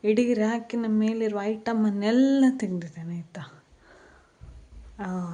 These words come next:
actually ಇದಕ್ಕೆ ಇವತ್ತು ಇಡೀ ವ್ಲಾ-, ವ್ಲಾಗ್ ಮಾಡಲಿಲ್ಲ. ಯಾಕಂತ ಹೇಳಿದ್ರೆ ಕ್ಲೀನಿಂಗ್ ಕೆಲಸಕ್ಕೋಸ್ಕರನೇ. ಆಮ್, ಫುಲ್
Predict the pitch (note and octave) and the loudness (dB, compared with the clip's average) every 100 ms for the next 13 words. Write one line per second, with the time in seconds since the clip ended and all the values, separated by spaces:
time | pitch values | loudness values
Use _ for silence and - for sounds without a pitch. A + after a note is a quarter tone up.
0 | F#3 F#3+ - B3+ B3 A3+ A3+ A#3 G#3+ F#3 | -6 -6 2 6 6 6 2 0 0 0
1 | G#3+ G#3 G#3+ G3 A3 G3+ F#3+ F#3 F#3+ - | 0 2 2 4 2 0 -4 -4 -6 -4
2 | G3 G3+ F#3+ F#3+ F#3 F3+ F3 F3 F3 G#3 | 0 0 0 -2 -2 -4 -4 -6 -6 -4
3 | F#3 - F#3+ F3+ F#3+ F#3+ - G3 G3 G3+ | -4 -6 -8 -4 -4 -6 -4 0 0 2
4 | G3 F3+ - F3 - F3+ - F3+ F3 - | 0 -2 -2 -2 -4 -8 -8 -10 -10 -8
5 | F3 E3+ E3+ - - - - - - - | -6 -6 -6 -8 -16 -20 -18 -16 -16 -18
6 | - - - - F3+ F3 D3+ - - - | -20 -20 -20 -6 -4 -4 -6 -14 -20 -20
7 | - - A3+ A3 G#3+ | -8 2 4 4 4